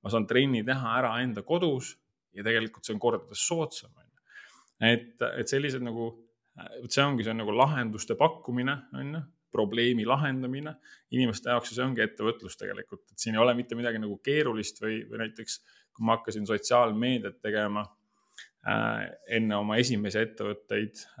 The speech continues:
kuna turundus mulle väga meeldis, äh, hakkasin Kuressaares tegema siis kohalikele ettevõtetele ja restoranidele, ühele sõbrale ka, hakkasin pakkuma nagu teenust, et ma tegin nende sotsiaalmeediat,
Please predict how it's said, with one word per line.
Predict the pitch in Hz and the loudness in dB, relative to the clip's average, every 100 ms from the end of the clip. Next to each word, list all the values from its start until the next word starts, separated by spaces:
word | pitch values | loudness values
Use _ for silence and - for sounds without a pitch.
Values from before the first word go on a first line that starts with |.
| 101 | -6
kuna | 98 98 | -2 0
turundus | 123 123 104 98 | 4 2 2 -4
mulle | 104 123 | -2 0
väga | 120 | 0
meeldis, | 147 180 139 120 - _ _ - | 0 0 -2 -4 -8 _ _ -10
äh, | 123 120 - | -8 -8 -8
hakkasin | 120 - 117 113 | -10 -8 -8 -4
Kuressaares | 123 120 - 110 - | 0 0 -2 -6 -4
tegema | 131 131 113 | -4 -2 -4
siis | 107 110 - | -6 -8 -4
kohalikele | 117 107 110 113 113 131 | -2 -2 -4 -6 -4 0
ettevõtetele | 117 113 - 113 110 | 4 2 0 -2 2
ja | 120 | 4
restoranidele, | 143 127 123 120 123 117 | 2 0 -2 -4 -4 -4
ühele | 117 117 | -4 -4
sõbrale | 135 127 127 | 0 2 2
ka, | 165 165 - - - _ _ - | 0 -2 -8 -20 -20 _ _ -4
hakkasin | - 110 | 2 6
pakkuma | 127 151 131 120 | 8 6 2 -2
nagu | 120 - | -2 4
teenust, | 104 98 90 - 104 | 6 6 -2 -10 -2
et | |
ma | 110 110 | 0 2
tegin | 117 113 | 2 2
nende | 110 127 123 | 2 2 0
sotsiaalmeediat, | 127 - 127 131 104 87 90 87 _ - | -2 0 2 2 0 -2 -6 -14 _ -20